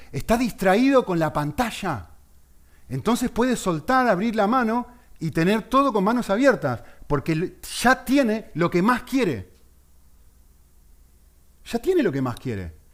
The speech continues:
Entonces puede tener el resto de cosas secundarias con manos abiertas. Por eso puede ser paciente. ¿Lo ven?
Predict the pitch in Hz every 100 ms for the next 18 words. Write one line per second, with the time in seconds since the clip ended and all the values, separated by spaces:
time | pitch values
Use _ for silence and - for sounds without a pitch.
0 | - - - - 160 202 - 254 277 226
1 | 247 226 254 254 247 214 247 226 196 202
2 | 196 247 269 196 208 254 - 202 285 -
3 | 143 120 180 160 139 123 - 208 123 82
4 | - - - - - _ - - - -
5 | - - - - - - 90 120 196